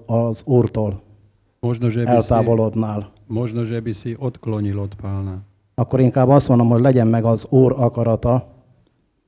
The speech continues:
Speaker 2: Tak, eh, radšej poviem, že nech je Božia vôľa.
Speaker 1: Lehet, hogy kemény lesz.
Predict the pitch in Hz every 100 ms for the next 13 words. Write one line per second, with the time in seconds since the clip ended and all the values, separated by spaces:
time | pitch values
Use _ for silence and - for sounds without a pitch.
0 | _ _ - 117 - 120 113 110 120 123
1 | - 110 123 120 123 127 123 110 113 110
2 | 110 110 110 117 110 104 - 113 104 104
3 | 107 117 110 107 104 98 107 110 123 135
4 | 123 _ - 131 127 120 - 123 120 120
5 | 123 131 - -